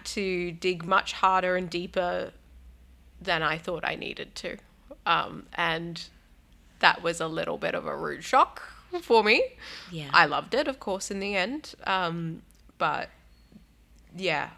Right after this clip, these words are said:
Speaker 1: I think that's what I would have told myself is probably just, you know,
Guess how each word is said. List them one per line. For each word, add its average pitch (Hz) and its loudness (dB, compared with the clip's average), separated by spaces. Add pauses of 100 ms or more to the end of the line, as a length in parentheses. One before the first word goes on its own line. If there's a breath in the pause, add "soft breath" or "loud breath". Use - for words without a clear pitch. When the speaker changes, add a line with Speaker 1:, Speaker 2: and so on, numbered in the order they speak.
(160)
Speaker 1:
I - -4
think 170 -8 (160)
that's - -4
what 170 0
I 160 0
would 160 -4
have 160 -10
told 156 -6
myself - -10
is - -14
probably - -10
just, - -14
you 175 -16
know, - -8